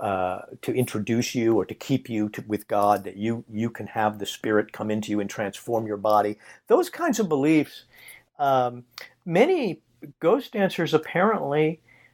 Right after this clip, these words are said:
uh, felt were, were quite similar to ghost dancing. And in fact, some of them said that ghost dancing and Pentecostalism were the same thing. Um, and, and that's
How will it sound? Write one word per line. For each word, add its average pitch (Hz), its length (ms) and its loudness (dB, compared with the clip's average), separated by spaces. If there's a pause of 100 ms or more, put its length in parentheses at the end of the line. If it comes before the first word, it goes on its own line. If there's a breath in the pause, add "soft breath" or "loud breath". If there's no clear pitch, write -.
(200 soft breath)
uh, 151 320 2
felt - 460 0
were, 175 360 -2
were 170 120 -2
quite 220 320 0
similar 214 520 2
to - 60 -10
ghost 101 300 -4
dancing. 98 340 -8
And 175 160 2
in 185 120 2
fact, 190 460 2
some 262 360 0
of 135 140 4
them 104 280 -8 (640)
said 180 380 6
that 175 180 -10
ghost 175 300 2
dancing 175 380 0
and 156 100 -4
Pentecostalism 151 920 -2
were 143 120 -2
the 139 100 -8
same 143 280 -6
thing. - 240 -6 (1700)
Um, 120 400 2
and, 135 260 -2
and 139 180 0
that's - 460 0